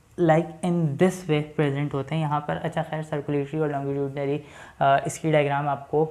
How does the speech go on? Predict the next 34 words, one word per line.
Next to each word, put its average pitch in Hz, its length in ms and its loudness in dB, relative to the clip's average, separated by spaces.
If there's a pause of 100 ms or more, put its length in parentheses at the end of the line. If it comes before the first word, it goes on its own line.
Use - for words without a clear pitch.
(180)
अ, 135 280 2 (840)
सपोर्टेड 151 460 2
मूवमेंट 147 360 -4
वाले 139 180 0
चैप्टर 135 320 -6
में 135 140 -8
मिल 139 180 -4
जाएगी। 143 340 0 (480)
तो 170 100 0
खैर, 165 240 6
अभी 151 120 0
just 147 360 -2
हमने 151 320 -6
इसको 151 340 -6 (200)
यहाँ 135 180 -4
पर 151 200 -2 (560)
ये 147 140 2
देखा 143 260 0
कि 185 340 -4 (120)
होता 151 220 2
है 135 60 2
क्या, 127 160 -6
क्या - 460 -8
क्या 120 200 -10
है। - 180 -16 (880)
अच्छा, 156 280 -2 (280)
लोकोमोटरी 170 680 6
ऑर्गन 170 340 6
जो 160 100 2
होते 143 220 0
हैं 139 100 -2
इसके, 135 240 -4
वो, 165 400 0 (240)
अ, 147 240 4